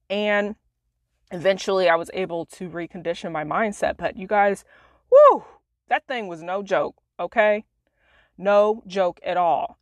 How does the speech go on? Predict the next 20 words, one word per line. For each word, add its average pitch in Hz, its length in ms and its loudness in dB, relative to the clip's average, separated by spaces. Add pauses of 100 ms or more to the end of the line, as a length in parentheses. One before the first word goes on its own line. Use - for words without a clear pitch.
And 190 140 -4
so 214 480 2 (1200)
when 320 280 2
you 339 180 2
are 262 180 4
either 202 720 -2 (240)
in 202 140 -6
a 185 40 -10
state 180 300 -6
of 160 100 -8
fear, 233 520 0 (580)
right, 202 420 0 (420)
that 190 580 2
past 202 300 0
experiences 196 600 -8
are 180 80 -4
going 175 140 -4
to 156 60 -8
repeat 160 440 -8
themselves, 254 720 0